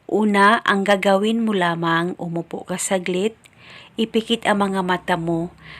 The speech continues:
Dapat ikaw lang mag-isa kung gagawa ka ng kahit anumang ritual. Pakaisipin mo ang target. Isipin mo siya ng maigi.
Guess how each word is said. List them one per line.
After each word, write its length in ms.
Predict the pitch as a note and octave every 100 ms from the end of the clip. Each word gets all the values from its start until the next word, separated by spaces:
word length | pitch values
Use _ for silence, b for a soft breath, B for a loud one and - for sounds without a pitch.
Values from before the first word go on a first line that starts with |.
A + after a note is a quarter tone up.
| B
Dapat 480 | G3 F#3+ F#3 G3 -
ikaw 320 | G#3 - F#3+
lang 160 | F#3+ F#3+
mag-isa 640 | F#3 - F#3+ - F3 E3+
kung 160 | - F3
gagawa 480 | F3 E3+ E3 D#3+
ka 240 | - E3+ E3
ng 160 | E3
kahit 320 | E3 D#3+ E3+ -
anumang 480 | E3 E3 D#3+ D#3+
ritual. 480 | D#3+ D3+ E3 D#3+ D3 _ _ B B B B B
Pakaisipin 880 | - - - - - - F3 - F3+
mo 160 | F3+ F3+
ang 240 | F#3+ F#3+
target. 480 | - E3+ D#3+ - D#3+ - _ - B B B
Isipin 560 | - G3 G#3+ G3+ A#3 A3
mo 80 | A3
siya 320 | - A3+ G3
ng 320 | G3 F#3 F3+
maigi. 640 | E3+ E3+ E3 F3 E3 E3